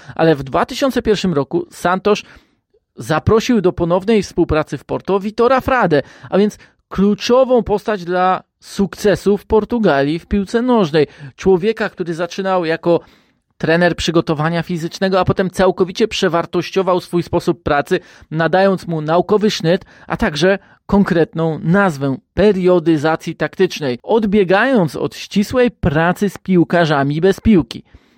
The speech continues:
Frade to praktyk i naukowiec. Pracował z Bobim Robsonem, w Porto zresztą poznał go José Mourinho. On sam zresztą opowiadał, że zbierając różne informacje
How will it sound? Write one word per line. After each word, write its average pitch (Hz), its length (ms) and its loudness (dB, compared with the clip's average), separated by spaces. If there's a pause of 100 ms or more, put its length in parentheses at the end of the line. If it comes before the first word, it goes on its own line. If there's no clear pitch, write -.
(220)
Frade 202 420 0
to 175 400 2
praktyk 165 560 -4
i 160 60 -10
naukowiec. - 560 -8 (100)
Pracował 214 520 0
z 139 80 -8
Bobim 135 340 -2
Robsonem, 190 520 0
w - 100 -14
Porto 160 320 -2
zresztą 139 340 -4
poznał 139 300 -2
go 123 200 -2 (260)
José 135 340 0
Mourinho. 180 440 4 (480)
On 190 260 2
sam 196 480 0
zresztą 156 340 -2
opowiadał, 156 540 0
że 147 240 2
zbierając 156 540 0
różne 165 420 2
informacje 156 680 -2